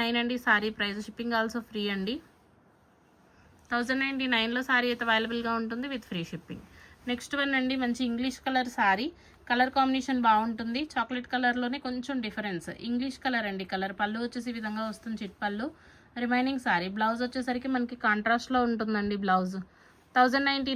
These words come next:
నైన్ అండి శారీ ప్రైస్. షిప్పింగ్ కూడా ఫ్రీనే ఉంటుందండి. థౌజండ్ నైంటీ నైన్ శారీ ప్రైస్.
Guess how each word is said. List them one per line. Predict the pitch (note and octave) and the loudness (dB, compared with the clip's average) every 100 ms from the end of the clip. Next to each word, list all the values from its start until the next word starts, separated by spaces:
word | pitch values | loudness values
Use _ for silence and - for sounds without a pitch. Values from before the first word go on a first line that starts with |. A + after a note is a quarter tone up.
| B3 | 2
నైన్ | A#3+ B3 | 4 2
అండి | B3 C#4 C#4+ | 2 0 4
శారీ | A3+ G#3 A3 | 4 4 2
ప్రైస్. | G#3+ G3 G3+ C#4 - - _ _ _ _ _ _ _ _ _ _ _ _ _ _ | 0 0 -2 -4 -4 -14 _ _ _ _ _ _ _ _ _ _ _ _ _ _
షిప్పింగ్ | C#4 B3+ D4 C#4+ | -6 0 2 4
కూడా | C#4+ C#4 | 2 2
ఫ్రీనే | C4 A#3+ A#3+ A#3 | 0 4 4 4
ఉంటుందండి. | A3+ A3 A3+ A3 C#4 C#4+ | 2 0 0 0 0 4
థౌజండ్ | A3+ A#3 B3 | 4 4 2
నైంటీ | A#3 A#3 A#3 A3+ | 2 0 -2 0
నైన్ | B3 D4 | -2 0
శారీ | A3+ F#3+ G#3 F#3 | 2 2 0 -4
ప్రైస్. | D#3 D#3 | -4 -6